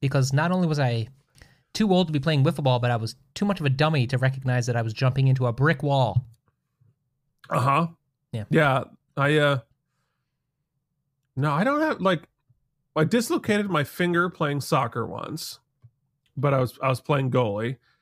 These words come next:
Speaker 2: And then, uh, my favorite one is I cracked a rib playing ice hockey, or I was, I was chasing the puck with my stick out. It wasn't anything cool or heroic at all. I was, had the stick out in front of me, and it got stuck in the,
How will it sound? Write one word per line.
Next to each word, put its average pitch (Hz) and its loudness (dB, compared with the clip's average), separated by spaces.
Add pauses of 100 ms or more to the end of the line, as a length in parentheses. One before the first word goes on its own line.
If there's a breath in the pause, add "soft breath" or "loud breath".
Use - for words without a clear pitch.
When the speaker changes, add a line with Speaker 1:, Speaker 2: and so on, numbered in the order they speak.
(280)
Speaker 2:
And 143 2
then, 139 2
uh, 131 2 (260)
my 156 4
favorite 214 2
one 147 4
is 127 -2
I 127 0
cracked 151 -2
a 151 0
rib 139 0 (640)
playing 131 0
ice 147 -2
hockey, 175 -2 (840 soft breath)
or 151 4
I 147 4
was, 147 0
I 147 -2
was 143 0
chasing 214 0
the 190 0
puck 165 0
with 143 -4
my 127 -2
stick 190 -6
out. 180 0
It 180 2
wasn't 233 2
anything 220 0
cool 226 2
or 185 2
heroic 180 0
at 165 0
all. 170 0 (360)
I 147 2
was, 147 0
had 160 2
the 156 0
stick 214 -2
out 185 2
in 147 -6
front 175 0
of 190 -2
me, 214 0
and 147 -2
it 147 -4
got 143 -4
stuck - -6
in 151 0
the, 131 0